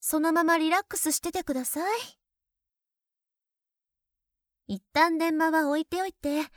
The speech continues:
手で金玉さんを揉みほぐしていきますね。軽く、もみもみ。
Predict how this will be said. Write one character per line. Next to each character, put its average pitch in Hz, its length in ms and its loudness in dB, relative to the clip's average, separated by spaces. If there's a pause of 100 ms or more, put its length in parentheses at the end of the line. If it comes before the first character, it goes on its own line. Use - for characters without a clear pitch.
(600)
手 415 160 0
で 403 280 -2
金 302 240 -2
玉 339 240 2
さ 277 200 -2
ん 226 40 -2
を 196 140 -2
揉 190 100 -2
み 254 140 -2
ほ 294 140 -2
ぐ 339 100 0
し - 100 -2
て 294 120 -2
い 254 80 -4
き 233 120 -4
ま 240 100 0
す - 140 -2
ね。 302 640 -4 (2500)
軽 269 880 -2
く、 285 340 -4 (260)
も 240 640 0
み 175 420 -8
も 339 720 -4
み。 269 640 -6